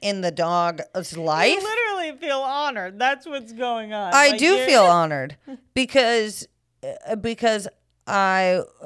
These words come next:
Speaker 1: I am an ally. I am a friend. I, I, I love every dog. I don't even care. Not huge on poodles,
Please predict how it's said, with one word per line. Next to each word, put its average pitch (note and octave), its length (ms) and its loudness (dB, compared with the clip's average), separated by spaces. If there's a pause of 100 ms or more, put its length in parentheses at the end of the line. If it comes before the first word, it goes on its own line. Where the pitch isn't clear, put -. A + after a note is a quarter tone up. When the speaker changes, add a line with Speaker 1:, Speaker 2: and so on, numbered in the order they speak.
(160)
Speaker 1:
I F3+ 200 4
am F3+ 120 2
an F3 80 0
ally. D#3 480 0
I D#3+ 200 -4
am D#3 100 -4
a D3+ 60 -2
friend. C#3+ 680 -4
I, D3+ 640 -4 (140)
I, D#3+ 200 -6
I D#3+ 100 -4
love D#3 440 -4 (100)
every D#3 600 -6 (160)
dog. G#3+ 460 2
I F3 160 2
don't F#3 300 0
even F#3+ 180 -8
care. G#3+ 340 -4 (1040)
Not F3+ 200 -10
huge D#3+ 280 -12
on D3 160 -10
poodles, C3+ 460 -14